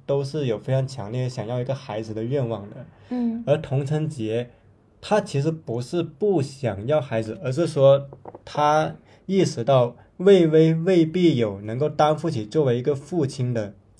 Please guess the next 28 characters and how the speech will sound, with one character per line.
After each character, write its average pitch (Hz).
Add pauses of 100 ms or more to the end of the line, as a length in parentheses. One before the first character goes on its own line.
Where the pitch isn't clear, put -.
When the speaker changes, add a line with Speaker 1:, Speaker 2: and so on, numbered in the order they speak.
(220)
Speaker 1:
责 110
任。 139 (460)
魏 202
巍 175
是 185
一 180
个 185
很 131
有 135
魅 156
力 156
的 123
一 113
个 131
男 113
人， 104 (300)
他 175
对 180
童 120
承 135
杰 110
也 120
不 101
可 110
谓 127 (200)
不 156
关 156
心， 160